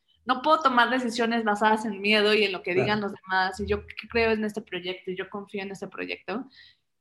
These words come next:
Speaker 1: Y pasó creo que un mes y, y ya les dije, "No, la verdad, es que, ¿saben qué? Que sí,
Speaker 2: Sí,
Speaker 1: sí
Speaker 2: pues sí.
Speaker 1: renuncio".
Speaker 2: <laughs>
Speaker 1: Entonces, no fue tan fácil, o sea, realmente sí es una decisión complicada, sobre todo, eh, em,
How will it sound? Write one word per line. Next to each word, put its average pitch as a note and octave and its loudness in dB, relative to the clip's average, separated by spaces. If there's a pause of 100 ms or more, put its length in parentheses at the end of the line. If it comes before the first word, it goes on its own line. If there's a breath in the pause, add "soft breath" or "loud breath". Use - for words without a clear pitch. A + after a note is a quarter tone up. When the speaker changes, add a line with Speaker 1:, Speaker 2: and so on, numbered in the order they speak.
Speaker 1:
Y G#3+ -8
pasó G3+ 0
creo A#3 -8
que B3 -10
un G#3+ -6
mes G#3+ -6
y, A3+ -6 (140)
y G3 -10
ya F#3+ -2
les G3 -8
dije, G#3 -8
"No, A3 -2
la G#3+ -2
verdad, G3+ -4
es G#3+ -14
que, - -20 (160)
¿saben A3+ -8
qué? B3 -8
Que F#3 -12
sí, G3+ -10
Speaker 2:
Sí, - -2
Speaker 1:
sí G3+ 2
Speaker 2:
pues - 0
sí. - 0
Speaker 1:
renuncio". G3+ 0
Speaker 2:
<laughs> - 2 (1120 loud breath)
Speaker 1:
Entonces, E4 2
no F4 8
fue - 6
tan - 8
fácil, A3+ 6
o F3+ 4
sea, F#3 4
realmente B3 4 (360 loud breath)
sí - -2
es B3+ 2
una D#4 4
decisión G3+ -4
complicada, G3+ 0
sobre A#3 -2
todo, D4+ 4
eh, - -4
em, F3+ -6